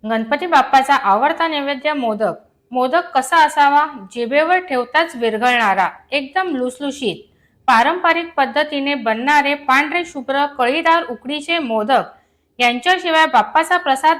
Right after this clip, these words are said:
अपुरा असतो. तुम्हाला विनंती आहे की जर तुम्हाला माझ्या रेसिपीज आवडतात तर रसोईच्या गोडी चॅनलला सबस्क्राईब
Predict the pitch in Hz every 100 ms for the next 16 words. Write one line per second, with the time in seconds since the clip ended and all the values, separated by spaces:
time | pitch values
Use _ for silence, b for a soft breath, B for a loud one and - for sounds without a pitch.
0 | - 277 285 240 240 226 226 - 180 156
1 | - _ _ _ - 262 269 285 320 269
2 | 247 269 269 330 277 269 277 285 311 254
3 | 294 - 311 277 277 285 269 220 262 330
4 | 277 269 294 294 294 - 226 269 320 320
5 | 262 269 269 - 302 269 240 320 330 330
6 | 311 247 247 349 339 285 285 285 294 285
7 | - - 285 320